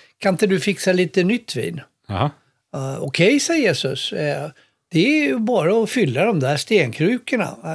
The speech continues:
Speaker 1: det kanske var från Stockholm,
Speaker 2: Ja.
Speaker 1: "eh, där borta med vatten och sen är det klart."
Speaker 2: Ja.
Speaker 1: "Oj", tänkte tjänarna, "vad är det som händer? Vad baha?"
Speaker 2: Ja.
Speaker 1: Och, men de gjorde det och sen började de servera ur krukorna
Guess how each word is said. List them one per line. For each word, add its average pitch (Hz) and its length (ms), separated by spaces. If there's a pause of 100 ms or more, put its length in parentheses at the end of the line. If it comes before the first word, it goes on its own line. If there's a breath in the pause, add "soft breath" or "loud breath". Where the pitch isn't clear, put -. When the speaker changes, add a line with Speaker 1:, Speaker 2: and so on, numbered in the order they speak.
(120)
Speaker 1:
det 180 80
kanske 143 280
var 135 100
från 131 120
Stockholm, 123 400 (200 soft breath)
Speaker 2:
Ja. 117 160
Speaker 1:
"eh, 165 640
där 170 160
borta 170 340
med 165 140
vatten 156 500
och 123 220
sen 156 180
är 294 60
det 311 80
klart." - 500 (220)
Speaker 2:
Ja. 110 260 (720)
Speaker 1:
"Oj", 196 460 (180)
tänkte 143 300
tjänarna, 127 500
"vad 147 160
är 170 120
det 165 80
som 143 180
händer? 208 360
Vad 139 160
baha?" 160 320 (180)
Speaker 2:
Ja. 123 280 (760)
Speaker 1:
Och, 160 420
men 226 120
de 214 140
gjorde 294 280
det 285 200
och - 400
sen 175 220
började 226 200
de 262 80
servera 254 500
ur 202 140
krukorna 143 600